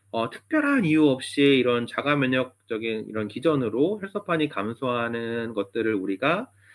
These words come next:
어, 이제 특발성 혈소판 감소성 자반증이라는 좀 이름은 어렵지만 이렇게 부르는데요. 그걸 가능성이 가장 높은 것 같습니다. 그러니까 환자가 이렇게 들으면 바로 진단명을 듣는 것보다 훨씬 이해가 잘 돼요. "아, 나는 혈소판이란 게 부족한 것 같구나.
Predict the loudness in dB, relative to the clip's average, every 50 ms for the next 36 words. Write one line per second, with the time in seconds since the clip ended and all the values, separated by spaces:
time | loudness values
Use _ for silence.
0 | -20 _ _ _ _ -8 -6 -6 -4 -2 -2 -2 -4 -4 -10 -6 -4 -4 -4 -2
1 | -2 -2 -2 -2 -4 -6 -6 -6 -4 -2 -2 -2 -2 -4 -4 -4 -4 -6 -4 -4
2 | -2 -2 -2 -2 -2 -4 -2 0 2 2 0 0 0 0 2 4 4 4 4 2
3 | 2 0 -4 -6 -6 -4 -4 -2 -4 -4 -6 -4 -2 0 0 0 0 -2 -4 -4
4 | -2 -2 0 2 2 2 2 2 2 2 2 2 0 -2 -6 -4 0 2 4 4
5 | 4 2 0 0 -2 0 -2 -2 -2 -4 -4 -2 -2 -2 -2 -2 -4 -4 -2 -2
6 | -2 -4 -8 -14 -20 -20 -20 -20 -20 _ _ _ _ _ _ _ _ _ _ _
7 | _ _ _ _ _ 2 4 4 6 6 6 8 8 8 8 6 4 2 2 4
8 | 4 4 4 4 4 2 2 0 -2 -6 _ _ -8 -4 0 4 8 10 10 10
9 | 8 8 4 2 4 4 4 4 2 2 2 2 0 0 2 2 2 2 0 0
10 | 0 -2 -4 -2 0 0 2 4 4 4 2 0 0 -4 -8 -8 -8 -10 -10 -12
11 | _ -6 -4 -2 -2 0 0 2 2 0 0 -4 -10 _ _ _ _ _ _ -4
12 | 0 2 2 2 4 2 2 4 4 4 4 4 2 0 2 0 0 0 0 0
13 | 0 0 0 0 -2 -4 -6 -8 -8 -6 -6 -8 -8 -10